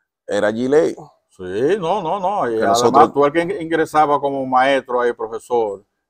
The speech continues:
Speaker 2: era graduado, por eso siempre el,
Speaker 1: No.
Speaker 2: el caso de Malvina, los profesores que yo le mencioné ahí, todos fueron, éramos grado A,
Speaker 1: Uno
Speaker 2: grado
Speaker 1: te-,
Speaker 2: A.
Speaker 1: uno tenía
Speaker 2: Ah, an-, ay, se me olvidó. La profesora Angelita,
Speaker 1: Angelita.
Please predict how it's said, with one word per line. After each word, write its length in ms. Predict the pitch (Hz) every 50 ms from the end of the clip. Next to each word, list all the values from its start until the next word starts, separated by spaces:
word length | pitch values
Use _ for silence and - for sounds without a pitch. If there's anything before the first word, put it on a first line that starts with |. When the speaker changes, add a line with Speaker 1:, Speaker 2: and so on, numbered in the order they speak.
| _ -
Speaker 2:
era 220 | 110 110 117 113
graduado, 540 | 110 113 113 113 117 127 131 135 151 190 165
por 140 | 147 127 123
eso 180 | 117 - 120
siempre 580 | - - 127 127 123 123 127 123 120 113 98 110
el, 80 | 113 107
Speaker 1:
No. 140 | 95 87 - - 123
Speaker 2:
el 160 | 117 110 -
caso 340 | - 123 139 139 151 147 147
de 80 | 147 147
Malvina, 680 | 143 139 135 123 135 131 123 113 110 117 127 139 _ _ _ _ _ -
los 140 | 107 110 104
profesores 440 | 120 117 113 107 113 120 131 135 127
que 100 | 131 127
yo 120 | 127 127
le 80 | 127 127
mencioné 400 | 123 127 120 - 127 120 120 117 113
ahí, 340 | 110 104 101 95 92 95 95 _ _ _ _ _ _
todos 340 | - 110 107 113 117 113 107
fueron, 260 | 110 110 110 113 113 95 78 104 107
éramos 280 | 107 110 107 110 107 104
grado 360 | 107 107 110 113 123 127 123
A, 240 | 131 - 196 - _ _ _ _ _ _
Speaker 1:
Uno 200 | - 101 120 127 123
Speaker 2:
grado 120 | 120 117
Speaker 1:
te-, 160 | 113 117 123
Speaker 2:
A. 140 | 156 208 196 -
Speaker 1:
uno 200 | 113 120 120 117
tenía 200 | 113 117 120 113
Speaker 2:
Ah, 240 | 120 131 131 123 131
an-, 120 | 131 131 -
ay, 280 | 123 110 113 131 131 120
se 140 | - 123 117
me 100 | 120 117
olvidó. 340 | 117 113 117 120 131 131 - _ _ _ _ -
La 140 | 117 113 113
profesora 540 | 123 117 120 120 107 - 127 131 139 139 135
Angelita, 720 | 135 120 117 117 120 127 139 131 107 - 113 113 151 - _ _
Speaker 1:
Angelita. 440 | - - 92 98 92 98 98 101 110